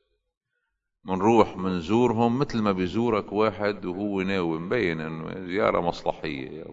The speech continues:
غايته فيها شيء من الإخلاص، لكن فيها شيء أيضًا من المصلحة. منروح منزورهم على أساس شحاذ ومشارط، منفوت على المساجد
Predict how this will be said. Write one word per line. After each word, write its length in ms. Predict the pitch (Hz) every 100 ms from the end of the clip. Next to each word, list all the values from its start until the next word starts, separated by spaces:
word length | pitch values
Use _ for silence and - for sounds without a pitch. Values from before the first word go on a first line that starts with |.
| 82 _ _ _ _ _ _ _ -
غايته 640 | 180 170 165 147 131 135
فيها 400 | 123 135 131 120
شيء 280 | 104 104 98
من 180 | 90 82
الإخلاص، 920 | 78 76 76 73 - 87 95 95 -
لكن 460 | 90 - 82 80 78 -
فيها 280 | - 95 85
شيء 280 | 76 87 76
أيضًا 240 | 78 76
من 200 | 76 73
المصلحة. 920 | 71 78 107 - 113 120 131 123 117 127 120 - 127 117 _ 131 127 _ 127 _ - _ _ _ _ _ -
منروح 420 | 98 101 131 107
منزورهم 1080 | 107 101 90 127 139 127 135 143 135 139 143
على 260 | 101 98 85
أساس 320 | - 120 117
شحاذ 540 | - 95 - 113 110
ومشارط، 760 | 101 90 - 107 95 71 107 101 73 -
منفوت 380 | 82 - 120 123
على 160 | - 90
المساجد 720 | 92 87 113 110 117 110